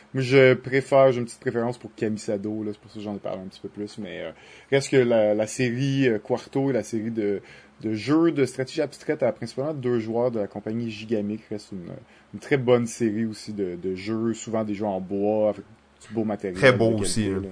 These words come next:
Speaker 1: là, ouais.
Speaker 2: Ben justement, Kamisado, malheureusement, je trouve c'est celui qui détonne un peu. Tu sais, on a parlé de la série de Gimpf et
Speaker 1: Ouais.
Speaker 2: de, euh, Gigamic.
Speaker 1: Ouais, même Onitama, il est superbe,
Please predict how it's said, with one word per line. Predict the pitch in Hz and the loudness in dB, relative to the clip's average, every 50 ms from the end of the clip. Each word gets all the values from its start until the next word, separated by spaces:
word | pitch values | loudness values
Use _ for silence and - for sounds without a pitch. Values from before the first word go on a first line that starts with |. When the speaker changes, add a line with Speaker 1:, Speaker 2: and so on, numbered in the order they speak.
| 90 90 | -12 -14
Speaker 1:
là, | 82 | -16
ouais. | 80 - _ _ _ _ _ _ _ _ _ _ _ _ _ _ _ _ _ - - 98 | -16 -18 _ _ _ _ _ _ _ _ _ _ _ _ _ _ _ _ _ -14 -4 0
Speaker 2:
Ben | 107 113 | 2 2
justement, | 107 - 160 165 180 - | 2 4 4 4 4 6
Kamisado, | - 156 143 151 151 - 160 139 131 156 185 | 6 4 4 4 2 4 4 4 4 2 2
malheureusement, | 175 131 110 107 110 107 110 107 98 101 120 127 143 | 4 6 6 6 6 4 4 2 0 0 0 0 0
je | 143 - | 0 -2
trouve | - 131 131 127 | -4 -6 -4 -4
c'est | - 120 | -4 -4
celui | - - 104 95 104 120 127 | -2 0 0 -2 -2 -4 -8
qui | 123 - 107 | -8 -10 -8
détonne | 95 95 107 98 98 - 127 123 127 120 | -2 2 2 2 2 4 2 4 4 4
un | 107 98 | 4 2
peu. | 92 - 120 120 | 2 0 0 -2
Tu | - | 2
sais, | - | 2
on | 110 104 | 2 2
a | 101 90 | 2 2
parlé | - 98 92 92 101 104 107 107 | 2 2 2 2 0 -2 -2 -2
de | 104 98 92 92 90 87 87 85 - - - - - - _ _ _ - | 0 0 0 2 2 0 0 -2 -6 -12 -20 -20 -20 -20 _ _ _ -2
la | 95 92 | -2 -2
série | 92 - 104 98 95 92 107 107 | 0 0 -2 -2 -2 -2 -4 -4
de | 101 95 92 92 | -4 -6 -10 -6
Gimpf | 92 101 107 113 123 127 127 - - - - - - - | 0 0 0 2 0 -2 -8 -10 -12 -14 -14 -12 -8 -4
et | 101 101 | -2 -2
Speaker 1:
Ouais. | 98 95 90 92 | -2 -2 -2 0
Speaker 2:
de, | 98 | 0
euh, | 92 90 90 90 90 87 87 87 87 85 85 78 64 55 - 53 58 50 52 52 50 55 57 55 53 58 90 | 0 2 2 2 0 2 2 2 2 2 0 0 -2 -2 -4 -4 -4 -4 -4 -6 -6 -6 -6 -6 -6 -6 -8
Gigamic. | 95 92 98 95 98 101 95 92 92 104 127 156 - - - - - - - _ _ _ _ - - _ _ _ _ _ _ _ _ _ _ _ _ _ _ _ _ _ _ - | -8 -8 -6 -2 0 0 0 0 0 -2 -4 -4 -8 -14 -20 -20 -20 -20 -20 _ _ _ _ -20 -20 _ _ _ _ _ _ _ _ _ _ _ _ _ _ _ _ _ _ -2
Speaker 1:
Ouais, | 117 120 127 127 | 4 6 6 8
même | 127 127 135 147 151 | 8 6 4 4 4
Onitama, | 143 135 135 131 117 127 113 113 117 117 117 113 | 2 2 2 2 2 2 2 2 2 0 0 0
il | 113 107 | -2 -4
est | 101 | -6
superbe, | - - - - 110 104 104 107 107 110 | -10 -10 -6 -4 0 0 0 0 0 -2